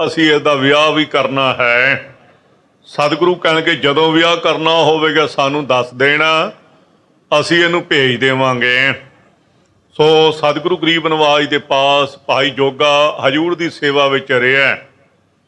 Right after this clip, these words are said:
ਸੰਗਤ ਪਿਸ਼ੌਰ ਦੀ ਵਾਪਸ ਚਲੀ ਗਈ।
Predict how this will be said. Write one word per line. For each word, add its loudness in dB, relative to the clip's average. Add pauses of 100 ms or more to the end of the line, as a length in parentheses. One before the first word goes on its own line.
(140)
ਸੰਗਤ -2
ਪਿਸ਼ੌਰ 0
ਦੀ -2
ਵਾਪਸ 0
ਚਲੀ 0
ਗਈ। 2